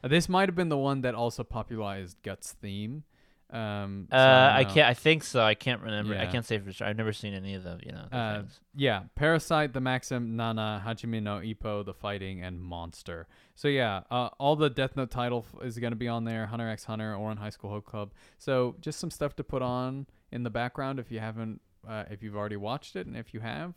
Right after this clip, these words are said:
Speaker 1: you know, hop on Netflix and then just, uh, go to town on it. You know.
Speaker 2: Yeah, I wanted to say, I wanted to put, um, God, I wish I had it. I wish I had it on me, on my person.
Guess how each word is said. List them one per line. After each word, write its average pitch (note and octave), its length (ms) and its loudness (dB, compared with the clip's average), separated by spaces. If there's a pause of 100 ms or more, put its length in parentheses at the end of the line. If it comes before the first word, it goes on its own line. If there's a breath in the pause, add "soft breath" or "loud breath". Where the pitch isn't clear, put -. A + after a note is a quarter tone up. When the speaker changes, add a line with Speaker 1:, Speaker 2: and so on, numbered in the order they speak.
Speaker 1:
you A2+ 140 -10
know, A2+ 300 -8
hop B2 240 -8
on C3+ 160 -6
Netflix D#3 480 -10
and C3 120 -8
then B2 220 -8
just, B2 280 -10 (100)
uh, A2+ 240 -4
go A2+ 240 -6
to C3+ 80 -10
town C#3 280 -8
on G2 200 -8
it. - 100 -18 (160)
You A2 120 -8
know. G2 100 -10 (220)
Speaker 2:
Yeah, A2 260 -2 (560 soft breath)
I C#3+ 80 0
wanted B3+ 300 4
to G#3 100 4
say, D#3+ 420 2
I C3+ 80 -4
wanted A#3 320 -2
to F#3+ 80 0
put, D3+ 400 2 (140)
um, A#2 560 -4 (220)
God, F3 300 0
I B2 60 4
wish C#3+ 220 2
I B2 80 -2
had A2+ 200 0
it. F#2 140 -4
I A2 100 -4
wish B2 520 2
I A2 100 0
had A#2+ 160 0
it A2 80 -8
on G2+ 220 -6
me, G2 100 -4
on F#2 60 -4
my F#2 100 -6
person. F#2+ 420 -6